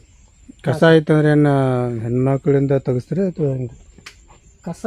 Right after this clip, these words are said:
Speaker 2: ಮೊದಲಿಗೆ ಮೂರ್ ತಿಂಗಳ ಒಳಗೆ ಆಕತ್ರಿ, ಅವಾಗ ಹೆಣ್ಮಕ್ಳದಿಂದನೂ ತೆಗಿಸ್ತೇನೆ ಸರ್.
Speaker 1: ಮೂರ್ ತಿಂಗಳು.
Speaker 2: ಹಾ.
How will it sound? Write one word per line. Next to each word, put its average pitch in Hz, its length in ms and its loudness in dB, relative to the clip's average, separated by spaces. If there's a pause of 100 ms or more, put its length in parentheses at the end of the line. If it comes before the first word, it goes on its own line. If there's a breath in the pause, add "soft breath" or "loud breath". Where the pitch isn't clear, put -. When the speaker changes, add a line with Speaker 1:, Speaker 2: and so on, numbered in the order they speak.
(100)
Speaker 2:
ಮೊದಲಿಗೆ 220 400 -2
ಮೂರ್ 214 300 -6
ತಿಂಗಳ 233 200 -2
ಒಳಗೆ 208 280 -2
ಆಕತ್ರಿ, 202 320 -4
ಅವಾಗ 185 180 0
ಹೆಣ್ಮಕ್ಳದಿಂದನೂ 170 760 -4
ತೆಗಿಸ್ತೇನೆ 139 460 -14
ಸರ್. - 100 -20 (440)
Speaker 1:
ಮೂರ್ 117 160 -6
ತಿಂಗಳು. 110 240 -8
Speaker 2:
ಹಾ. 110 200 -12